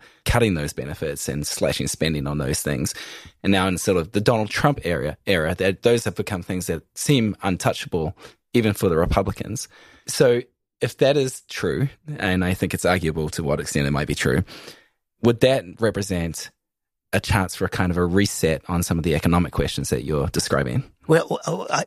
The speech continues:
Speaker 2: I disagree with you on Republicans. I think they, <laughs> they really hate Social Security and Medicare, and they are trying to erode it. But here's the important point that you were making, and I think there is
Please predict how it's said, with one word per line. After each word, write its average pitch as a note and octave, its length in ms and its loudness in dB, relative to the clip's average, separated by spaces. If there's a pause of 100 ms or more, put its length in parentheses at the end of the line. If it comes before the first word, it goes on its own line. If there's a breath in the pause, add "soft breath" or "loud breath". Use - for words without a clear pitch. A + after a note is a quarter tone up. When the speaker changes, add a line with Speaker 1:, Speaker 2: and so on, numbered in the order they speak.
Speaker 2:
I B2 80 4
disagree A2+ 380 0
with F2 160 0
you D#2+ 80 -2
on E2 100 -2
Republicans. D#2 540 -4
I F2 80 2
think G#2 180 0
they, F2+ 240 0 (260)
<laughs> - 260 -14
they D3+ 100 4
really A#2 560 2 (260 loud breath)
hate C#3+ 300 0
Social - 340 0
Security E2 380 -2
and D#2+ 100 -4
Medicare, F2 500 2 (320 loud breath)
and E2 280 0
they F2+ 200 2
are E2+ 380 2
trying B2 480 2
to A2 120 -6
erode F2+ 420 0
it. F2+ 180 -2 (340 loud breath)
But E3+ 240 0 (200)
here's F#3+ 440 2 (100)
the C3 340 -8
important G2+ 480 0
point - 300 -6
that F#2+ 100 -6
you G2 120 -2
were E2 120 2
making, D2+ 340 -4
and F2 100 0
I F#2 120 0
think G#2 160 -2
there G2 120 2
is A2+ 240 2